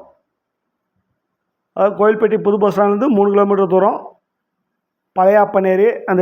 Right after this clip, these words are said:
ஏழாம் மணி ரோட்டில் போனா பழைய அப்பனேரி, அந்த இதுல ஊருக்கு கிழக்கு சைடுல ஊர் பக்கத்துலேயே இருக்கு. டோட்டலா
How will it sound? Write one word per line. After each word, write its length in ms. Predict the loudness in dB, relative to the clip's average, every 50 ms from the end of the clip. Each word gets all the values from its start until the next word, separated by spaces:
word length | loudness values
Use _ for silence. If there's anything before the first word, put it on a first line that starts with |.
| 2 2
ஏழாம் 200 | 2 2 0 0
மணி 180 | 0 0 0 0
ரோட்டில் 280 | 0 0 0 0 0
போனா 140 | 0 0 0 0 0
பழைய 220 | 2 2 2 2 2
அப்பனேரி, 360 | 0 0 0 2 2 2 0 0 -2 -2
அந்த 180 | -2 -2 0 2 2
இதுல 160 | 2 2 2 0 0 0 0
ஊருக்கு 420 | 0 0 -2 -4 -10 -8 -6 -4 -2 -2 -4 -6 -12 -20 _ _ _ _ _ _ _ _ _ _ _ _ _ _ _ _ _ _ _ _ -2
கிழக்கு 280 | 0 0 0 0 -2 -4 0
சைடுல 320 | 2 2 2 2 2 0 0 -2 -4 -12 -18 -20 _ _ _ _ _ _ _ _ _ _ _ _ -8
ஊர் 220 | -4 -2 -2 -2 -2 -4
பக்கத்துலேயே 460 | -4 -4 -4 -4 -2 0 0 2 2 0
இருக்கு. 220 | 0 0 0 0 0 -2 -6 -14 -20 _ _ -4
டோட்டலா 400 | -2 -2 -2 0 0 0 0